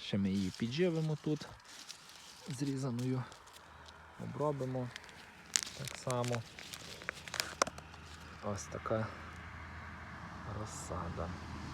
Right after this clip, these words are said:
Лючія взагалі, в неї і назва сорту така делікатна, лючія. І по факту кущики теж дуже делікатні. І роз-, розсада,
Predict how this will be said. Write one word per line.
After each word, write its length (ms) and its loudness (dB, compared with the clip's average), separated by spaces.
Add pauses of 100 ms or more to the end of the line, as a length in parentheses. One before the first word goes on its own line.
(1800)
Лючія 380 12
взагалі, 540 12 (2000)
в 40 4
неї 400 12
і 140 6 (640)
назва 320 10
сорту 320 8
така 360 4 (460)
делікатна, 720 6
лючія. 680 0 (1300)
І 420 8
по 100 0
факту 680 8 (720)
кущики 420 4
теж 340 6
дуже 280 6
делікатні. 800 4
І 60 8
роз-, 440 4
розсада, 500 6